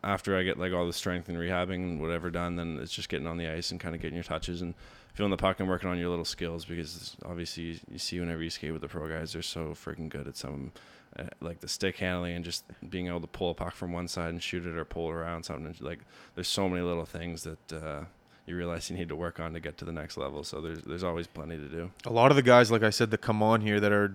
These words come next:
Speaker 2: that next step to be at the N H L, a lot of them say they don't even really ask questions. They just become a sponge when they're around these pro guys.
Speaker 1: Yeah.
Speaker 2: Exactly what you said. Uh, who was it? It was Zach Fucale. He,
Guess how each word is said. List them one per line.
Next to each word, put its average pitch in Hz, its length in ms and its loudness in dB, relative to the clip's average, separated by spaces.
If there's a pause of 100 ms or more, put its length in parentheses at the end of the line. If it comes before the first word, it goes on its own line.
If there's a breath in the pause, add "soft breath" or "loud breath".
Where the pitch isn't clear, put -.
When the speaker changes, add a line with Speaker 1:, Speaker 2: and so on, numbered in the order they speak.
Speaker 2:
that 104 260 6
next 117 320 2
step - 300 4
to 113 80 -4
be 110 160 2
at 107 100 2
the 104 100 -4
N 107 100 2
H 104 220 0
L, 107 300 8 (300 loud breath)
a 107 80 8
lot 117 240 12
of 143 80 12
them 135 100 8
say 123 280 12
they 113 100 10
don't 113 220 10
even 120 200 4
really 110 260 6
ask 104 360 6
questions. 135 640 0
They 110 120 4
just 113 220 6
become 113 260 4
a 104 40 4
sponge 104 580 6
when 101 140 2
they're 101 80 6
around 98 500 4
these 95 160 0
pro 110 220 8
guys. 95 180 8
Speaker 1:
Yeah. 90 60 2
Speaker 2:
Exactly 110 340 8
what 104 140 4
you 107 140 0
said. 98 340 0
Uh, 104 180 6
who 151 140 6
was 117 240 8
it? 98 140 -6 (720 soft breath)
It 120 40 6
was 110 160 6
Zach 117 380 12
Fucale. 113 760 10
He, 113 140 0